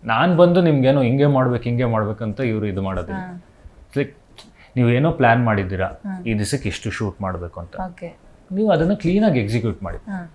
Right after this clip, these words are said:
Speaker 1: ಅದಕ್ಕೆ ನಾನ್ ಸಪೋರ್ಟ್ ಆಗಿ ನಿಲ್ತೀನಿ ಹೊತ್ತು ಪ್ರಾಬ್ಲಮ್ ಆಗಿ ನಿಲ್ಲೋದಿಲ್ಲ
Speaker 2: ಹಾ, ಹಾ.
Speaker 1: ಅಂತ. very supportive
Speaker 2: ಓಕೆ.
Speaker 1: ಪ್ರೊಡ್ಯೂಸರ್.
Speaker 2: ಸೂಪರ್. ನೀವು ಈ ಓ ಟಿ ಟಿ ಬಗ್ಗೆ ಎಲ್ಲ ಏನ್ ಹೇಳ್ತೀರಾ ನೀವು ಅಂತ? ನಿಮ್ಗೆ ಏನಾದ್ರೂ ಅದು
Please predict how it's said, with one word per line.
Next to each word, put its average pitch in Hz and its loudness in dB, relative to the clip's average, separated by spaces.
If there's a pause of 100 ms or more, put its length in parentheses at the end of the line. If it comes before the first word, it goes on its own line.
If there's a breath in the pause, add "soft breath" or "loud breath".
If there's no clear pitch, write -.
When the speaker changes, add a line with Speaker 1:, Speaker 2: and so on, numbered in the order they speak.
Speaker 1:
ಅದಕ್ಕೆ 143 0
ನಾನ್ 170 0
ಸಪೋರ್ಟ್ 190 4
ಆಗಿ 147 8
ನಿಲ್ತೀನಿ 123 2
ಹೊತ್ತು 113 0
ಪ್ರಾಬ್ಲಮ್ 131 4
ಆಗಿ 107 2
ನಿಲ್ಲೋದಿಲ್ಲ 95 -4
Speaker 2:
ಹಾ, 190 -10
ಹಾ. 175 -10 (100)
Speaker 1:
ಅಂತ. 107 -8
very 160 6
supportive 104 0 (340)
Speaker 2:
ಓಕೆ. - -10
Speaker 1:
ಪ್ರೊಡ್ಯೂಸರ್. 95 -4 (200)
Speaker 2:
ಸೂಪರ್. 196 -6
ನೀವು 294 4
ಈ 247 0
ಓ 214 -2
ಟಿ 220 -8
ಟಿ 247 -4
ಬಗ್ಗೆ 202 -6
ಎಲ್ಲ 190 -6
ಏನ್ 175 -6
ಹೇಳ್ತೀರಾ 165 -12
ನೀವು - -16
ಅಂತ? - -16
ನಿಮ್ಗೆ 196 -8
ಏನಾದ್ರೂ 190 -10
ಅದು 185 -12